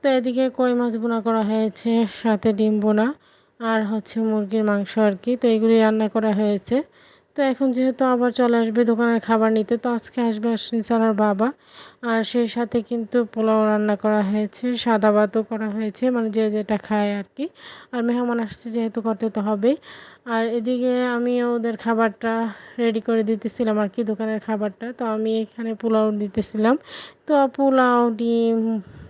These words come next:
মুরগি, তারপর মাছ ভুনা, তো সব কিছু সাদা ভাত দিয়ে দিলাম। তো সব কিছুই দিয়ে আমি এগুলো দিয়ে মানে বাটিটা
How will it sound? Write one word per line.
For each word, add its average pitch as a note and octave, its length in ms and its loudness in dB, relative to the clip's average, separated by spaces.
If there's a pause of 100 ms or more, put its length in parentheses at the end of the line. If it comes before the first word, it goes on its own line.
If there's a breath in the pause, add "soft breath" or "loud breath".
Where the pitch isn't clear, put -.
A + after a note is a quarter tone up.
মুরগি, A3 500 0 (420)
তারপর G#3+ 240 -4 (120)
মাছ G#3+ 160 2 (100)
ভুনা, A3+ 260 0
তো B3+ 140 -4
সব A#3 120 2 (100)
কিছু - 180 -14 (120)
সাদা A3+ 300 0
ভাত G#3+ 160 2 (160)
দিয়ে G#3+ 220 0
দিলাম। G#3 220 0 (440 loud breath)
তো - 80 -2 (100)
সব B3 120 4 (120)
কিছুই B3+ 340 2 (120)
দিয়ে A#3 220 4 (160)
আমি G#3+ 220 2 (640 loud breath)
এগুলো G#3+ 260 2 (460)
দিয়ে A#3 180 -2 (480)
মানে A3+ 220 -4
বাটিটা A3 360 -2